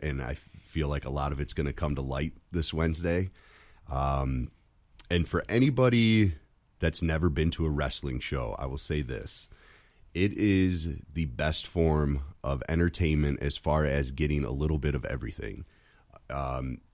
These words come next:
a professional wrestling show is a light show. It is a concert. Um, it is combat. It is a-, comedy. It's drama. Um, it is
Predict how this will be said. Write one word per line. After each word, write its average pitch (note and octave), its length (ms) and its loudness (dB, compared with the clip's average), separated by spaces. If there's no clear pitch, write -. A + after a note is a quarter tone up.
a D#2 80 -6
professional - 540 4
wrestling E2 460 2
show D2 460 -2
is C#2 580 -4
a B1+ 80 -6
light D#2 360 -2
show. F2+ 500 0
It C#2+ 140 -6
is C2+ 100 -6
a A#1+ 100 -8
concert. E2 840 -2
Um, C2 560 -6
it D2+ 140 -2
is C2+ 520 -4
combat. F2 680 4
It D2+ 140 -4
is C2+ 160 -6
a-, D#2 160 -4
comedy. F#2 680 4
It's - 200 -10
drama. E2+ 720 0
Um, C2+ 560 -6
it F2 160 -2
is F#2+ 200 2